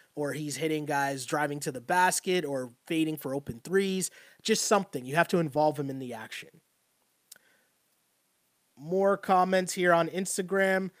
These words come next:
Uh, the bench needed to hold the fort in the fourth, and that could have cost us a game. The fourth quarter run was key. Totally agree. Another comment here from Len. "Heartbreaking loss. The starters fought back.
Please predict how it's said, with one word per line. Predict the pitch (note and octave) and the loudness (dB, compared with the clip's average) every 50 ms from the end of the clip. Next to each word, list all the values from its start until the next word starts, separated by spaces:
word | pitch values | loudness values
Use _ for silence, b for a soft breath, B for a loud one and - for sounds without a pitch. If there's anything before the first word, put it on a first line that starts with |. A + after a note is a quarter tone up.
| b b b b - | b b b b -10
Uh, | C#3 C3+ | -8 -8
the | C3 C3+ | -8 -4
bench | B2 E3 E3+ F#3 F3 - - | 0 2 2 2 0 -2 -2
needed | E3 E3+ E3+ E3+ F3+ F3+ F3 F3 E3+ E3+ - _ - | -2 0 2 4 4 4 4 2 0 -4 -10 _ -6
to | - C3 | -4 -2
hold | C3 D#3 D#3+ E3 D#3+ | 2 4 4 4 2
the | D3 C#3 | 0 -6
fort | - - - F3 F3+ F3+ E3+ D3+ | -6 -4 0 4 4 4 4 2
in | C#3+ | -2
the | C#3 C3+ | -6 -8
fourth, | - - G3 F3+ F3 E3+ E3+ - D#3 | -6 -2 0 2 4 4 2 0 -4
and | C3+ C#3 D3 | -8 -6 -4
that | D#3 E3 D#3+ - - | -2 -2 -4 -6 -8
could | - - F3 D#3 D3+ | -6 -2 -2 0 0
have | D3+ C#3+ C3+ C3+ - b b b b b b b | 0 -2 -4 -8 -14 b b b b b b b
cost | - F3 D#3 D3+ C#3 - | -4 -2 -2 -2 -2 -4
us | - C3+ - - | -6 -6 -8 -8
a | C3 A#2 | -10 -8
game. | A2 D3+ F3 F#3 F3+ E3+ E3+ E3 E3 b b b b | -4 0 0 2 2 2 2 0 -2 b b b b
The | - | -12
fourth | - - F#3 F#3 F3 - | -4 0 0 0 0 0
quarter | - F3 E3+ D#3+ E3 | 0 0 2 2 2
run | D3+ C#3+ D3 C#3+ C#3+ C3+ | 2 2 0 -2 -2 -6
was | A#2 A2 - | -8 -8 -10
key. | - - - F3+ E3+ E3+ E3 D#3+ C#3+ C#3+ _ _ _ _ _ _ _ _ _ _ _ _ _ _ | -10 -8 -6 -4 -4 -2 -2 -2 -4 -6 _ _ _ _ _ _ _ _ _ _ _ _ _ _
Totally | - - F3+ F3+ F3+ F3+ E3+ D#3 | 2 4 6 6 6 4 2 0
agree. | C#3+ A#2+ B2 C3 B2+ B2 B2 B2 A#2+ - _ _ _ _ _ | 0 -2 -6 -10 -10 -10 -10 -12 -12 -14 _ _ _ _ _
Another | - B2+ E3 F3 F3 F3 | -4 0 2 4 4 2
comment | - F#3 F3 F3 F3 F3 F3 F3 E3 | 4 4 4 4 6 4 2 0 0
here | - F3+ E3+ F3 | -2 -2 -2 -2
from | - - C#3+ B2+ | -2 -4 -6 -4
Len. | B2+ D3+ E3+ E3 D#3+ E3 | 0 2 4 4 4 2
"Heartbreaking | D#3+ C3+ F3 F3+ F3+ D#3 D#3+ E3+ E3+ D#3+ - C3+ B2+ | 2 2 4 4 4 4 2 0 0 0 -2 -6 -2
loss. | C#3+ D#3+ E3 D#3 D#3 D#3 - - | 2 4 4 4 4 2 0 -4
The | - - | -4 -4
starters | - - - F3 F3+ F3 F3+ F3 - | -2 2 4 6 6 6 4 0 -2
fought | - E3+ D#3 D3+ C#3+ C3+ | 0 0 2 0 0 -2
back. | - D#3+ E3 D#3+ D#3+ D#3+ D#3 - - | -2 0 0 2 2 0 -2 -4 -10